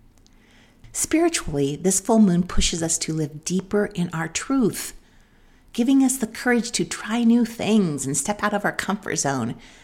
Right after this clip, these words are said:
as we start a new twelve-month journey this year and the twenty-year journey of Pluto in Aquarius.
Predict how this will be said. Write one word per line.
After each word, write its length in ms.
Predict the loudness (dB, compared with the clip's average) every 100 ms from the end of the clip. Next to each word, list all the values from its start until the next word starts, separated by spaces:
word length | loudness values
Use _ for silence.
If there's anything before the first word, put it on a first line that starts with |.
| -4
as 180 | 0 0
we 140 | 0 0
start 340 | 0 0 0 -2
a 100 | -2
new 340 | 0 -2 -2
twelve-month 840 | -6 -2 0 0 0 0 0 -4 -2
journey 320 | -2 0 -2
this 340 | -2 -2 -2
year 300 | -2 -2 -4 -10 -20 _ -6
and 160 | -4
the 80 | -4
twenty-year 640 | -6 -2 2 4 4 2
journey 480 | 0 0 0 0 -2
of 160 | -6 -10
Pluto 440 | -4 -2 0 -2
in 120 | -2
Aquarius. 840 | -6 -6 -6 -6 -8 -8 -6 -6